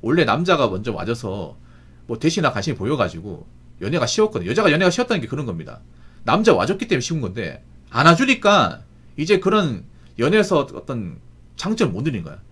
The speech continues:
연애 권력이라는 것도 그런 거잖아. 여자가 남자한테 게시하면 그런 권력 못 누리거든.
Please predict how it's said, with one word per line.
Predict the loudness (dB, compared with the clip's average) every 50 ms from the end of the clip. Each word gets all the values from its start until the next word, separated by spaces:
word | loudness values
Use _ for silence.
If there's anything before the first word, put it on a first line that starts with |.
| -20 -8 -2
연애 | 0 2 2 2
권력이라는 | 4 4 4 4 4 4 4 2 2 0
것도 | -4 -4 -4
그런 | -6 -6 -6
거잖아. | -6 -8 -10 -12 -14 -18 -20 -20 -20 -20 -20 -20 -20 -20 -20 -20 -20 -20 -20 -20 -20 -20 -20 -20 -20 -20 -20 -16 -6 -2
여자가 | 0 4 6 6 6
남자한테 | 6 6 4 4 2 0 0
게시하면 | -4 -4 0 0 0 0 0 -2 -6 -6 -6 -8 -10 -12 -12 -8
그런 | -6 -4 0
권력 | 2 2 2 2 0
못 | 0 -4
누리거든. | -4 -6 -6 -8 -10 -14 -18